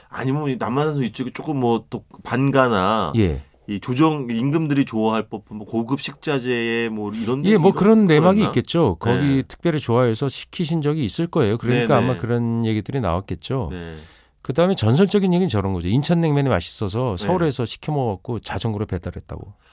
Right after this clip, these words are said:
Speaker 2: 항상 나와요.
Speaker 1: 그게 나오죠, 문헌에.
Speaker 2: 예, 예.
Speaker 1: 예.
Speaker 2: 증거라고 할 만한 거는 사실 없죠. 그
Speaker 1: 네.
Speaker 2: 구전으로 내려오는
Speaker 1: 아, 구전으로.
Speaker 2: 또 너무 신문 기사에 언급돼 있는 얘기들인데
Speaker 1: 네.
Speaker 2: 가능은 했을 거예요. 왜 안 되겠어요? 하면 하죠.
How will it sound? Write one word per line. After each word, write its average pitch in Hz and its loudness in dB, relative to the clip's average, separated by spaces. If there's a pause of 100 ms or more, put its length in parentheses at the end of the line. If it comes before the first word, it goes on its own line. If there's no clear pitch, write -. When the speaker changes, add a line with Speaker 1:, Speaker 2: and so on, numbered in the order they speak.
(120)
Speaker 2:
항상 220 2
나와요. 110 2
Speaker 1:
그게 190 -2 (140)
나오죠, 208 4
문헌에. 135 4
Speaker 2:
예, 92 0
예. 85 -2
Speaker 1:
예. 107 -6 (320)
Speaker 2:
증거라고 190 4
할 170 2
만한 156 0
거는 151 -2
사실 170 0
없죠. 98 -2
그 95 -8
Speaker 1:
네. 113 -10
Speaker 2:
구전으로 131 2
내려오는 95 -2
Speaker 1:
아, - -6
구전으로. 135 -4
Speaker 2:
또 120 0
너무 117 0
신문 175 2
기사에 131 2
언급돼 127 0
있는 95 -2
얘기들인데 104 -2
Speaker 1:
네. 85 -10 (460)
Speaker 2:
가능은 139 2
했을 196 -2
거예요. 117 -2
왜 101 0
안 190 -2
되겠어요? 190 -4
하면 127 -4
하죠. 117 -6